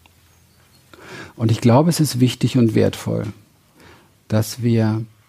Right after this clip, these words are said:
uns auf den Weg machen, kollektiv die Dinge anders zu betrachten und uns bewusst zu machen, dass wir in seinen Schuhen nicht gelaufen sind bisher. Und deswegen können wir klugscheißen, aber wir sind in seinen Schuhen nicht gelaufen.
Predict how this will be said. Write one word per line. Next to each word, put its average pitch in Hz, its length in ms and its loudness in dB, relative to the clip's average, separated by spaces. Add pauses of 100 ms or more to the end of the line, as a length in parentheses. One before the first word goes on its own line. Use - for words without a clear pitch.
(440)
uns 123 180 -2
auf 131 140 -6
den 107 200 0
Weg 131 200 2
machen, 135 600 2
kollektiv 104 840 -2 (880)
die 120 80 -4
Dinge 135 220 4
anders 131 280 0
zu - 120 -12
betrachten - 680 -8 (680)
und 110 200 -2
uns 113 160 -6
bewusst 131 340 -4
zu 151 80 0
machen, 135 260 4
dass 123 200 -2
wir 127 80 -2
in 127 140 2
seinen 131 300 4
Schuhen 139 320 2
nicht 143 240 0
gelaufen 117 400 2
sind 92 180 -10
bisher. 101 420 -8 (400)
Und 110 160 -10
deswegen 107 320 -2
können 113 220 0
wir 110 80 2
klugscheißen, 151 760 -2
aber 104 260 -2
wir 104 60 0
sind 127 240 2
in 131 140 0
seinen 120 300 2
Schuhen 117 320 0
nicht 107 220 -4
gelaufen. 101 460 -6